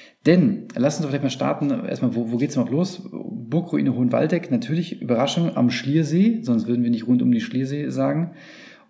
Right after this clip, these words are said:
Und, äh, Start ist in Neuhaus und man kann dort nicht nur mit dem P K W gut starten,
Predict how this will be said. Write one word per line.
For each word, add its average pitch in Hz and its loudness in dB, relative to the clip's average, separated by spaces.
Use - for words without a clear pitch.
Und, 135 2
äh, 123 -2
Start 135 -2
ist - -2
in 123 6
Neuhaus 156 0
und 143 -2
man 127 2
kann 147 -2
dort 131 0
nicht 147 -2
nur 127 2
mit 113 -2
dem 110 -4
P 175 -2
K 139 -2
W 110 -2
gut 110 -6
starten, 131 -4